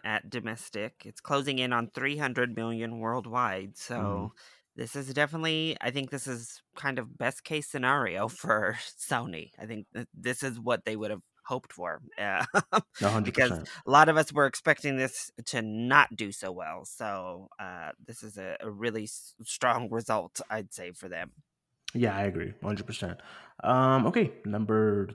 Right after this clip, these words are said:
Speaker 2: three. Oh, boy.
Speaker 1: So coming in at number three
Speaker 2: <laughs>
Speaker 1: is Dog, which brought in another six million, which is down forty percent in its third week of release. That brings the Channing Tatum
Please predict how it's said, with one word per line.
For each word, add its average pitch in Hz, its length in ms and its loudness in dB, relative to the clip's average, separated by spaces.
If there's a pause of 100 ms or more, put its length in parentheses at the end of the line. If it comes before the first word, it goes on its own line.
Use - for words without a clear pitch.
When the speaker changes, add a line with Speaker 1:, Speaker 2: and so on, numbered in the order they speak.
Speaker 2:
three. 101 1120 -6
Oh, - 240 -12
boy. - 240 -12 (220)
Speaker 1:
So 131 40 -8
coming 196 280 0
in 196 260 4
at 151 200 4
number 139 280 0
three 123 600 -2
Speaker 2:
<laughs> - 40 -10
Speaker 1:
is 123 420 2 (320)
Dog, 120 600 0 (360)
which 131 400 -2
brought 123 300 8
in 120 240 0
another 127 720 2
six - 440 -6
million, 123 420 -2 (120)
which 131 200 -4
is 123 140 -4
down 117 380 0
forty 202 580 -4
percent 92 640 -10
in 104 200 -10
its - 400 -8 (220)
third 95 340 -4
week 104 260 -10
of 98 200 -6
release. 92 560 -10 (340)
That 196 180 4
brings 160 280 0
the 151 100 2
Channing 143 540 0
Tatum 113 640 -4